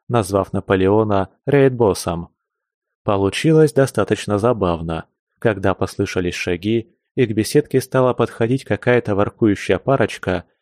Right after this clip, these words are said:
которая пока была вне поля зрения.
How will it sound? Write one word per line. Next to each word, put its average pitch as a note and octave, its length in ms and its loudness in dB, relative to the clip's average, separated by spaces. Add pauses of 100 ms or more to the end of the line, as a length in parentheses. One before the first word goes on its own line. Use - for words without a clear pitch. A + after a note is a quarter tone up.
(140)
которая A2+ 460 2
пока G#2 340 0
была G2 340 2
вне G#2+ 220 0
поля G#2+ 320 4
зрения. F2+ 600 0